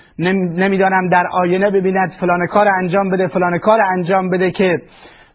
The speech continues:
اون دزد معرفی بشود، اینها از دیدگاه اسلامی و از دیدگاه شریعت شرک محسوب می‌شوند.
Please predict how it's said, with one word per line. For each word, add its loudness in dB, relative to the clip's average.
اون 2
دزد 2
معرفی -2
بشود، 2
اینها 0
از -2
دیدگاه 0
اسلامی 0
و -2
از 0
دیدگاه 0
شریعت 0
شرک -2
محسوب -2
می‌شوند. 0